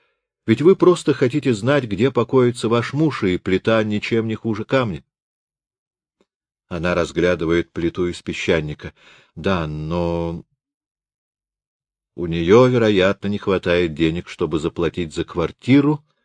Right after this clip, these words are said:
и все-таки ей не хочется покупать самый дешевый памятник.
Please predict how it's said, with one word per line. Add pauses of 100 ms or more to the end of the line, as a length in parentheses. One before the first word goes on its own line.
(760)
и
все-таки
ей
не
хочется
покупать
самый
дешевый
памятник.